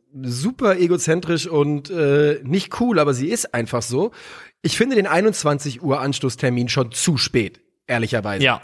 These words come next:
Speaker 1: Der ist zu spät in meinen Augen. Und wenn ich dann sehe, okay, jetzt fangen wir hier um einundzwanzig Uhr fünfunddreißig, einundzwanzig Uhr vierzig an,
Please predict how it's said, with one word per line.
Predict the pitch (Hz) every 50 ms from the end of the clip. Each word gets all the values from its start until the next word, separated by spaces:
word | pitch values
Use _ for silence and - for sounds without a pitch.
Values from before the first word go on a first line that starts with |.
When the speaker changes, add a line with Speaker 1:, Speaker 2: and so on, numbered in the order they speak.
| - 123
Speaker 1:
Der | 165 233
ist | 240 - - -
zu | 240 269
spät | - - - 220 214 -
in | 147 131 120 107
meinen | 104 98 98 98
Augen. | 80 90 98 98 - 185 - - - - - - - -
Und | - 165 170 - - _ _ _ _ _ _ _
wenn | - 151 175
ich | 214 196
dann | - 196 180 165
sehe, | 147 170 190 202 196
okay, | 196 - -
jetzt | 147 139 -
fangen | - 165 156
wir | 160
hier | 139 143
um | 139 147 - -
einundzwanzig | - 175 220 208 - - 190 185 151 165
Uhr | 151
fünfunddreißig, | - 196 202 190 170 156 160 175 190 170 175 170 160
einundzwanzig | 170 175 151 175 156 139
Uhr | 151
vierzig | 139 - - 240 240 233 - - 190 - -
an, | - 180 147 143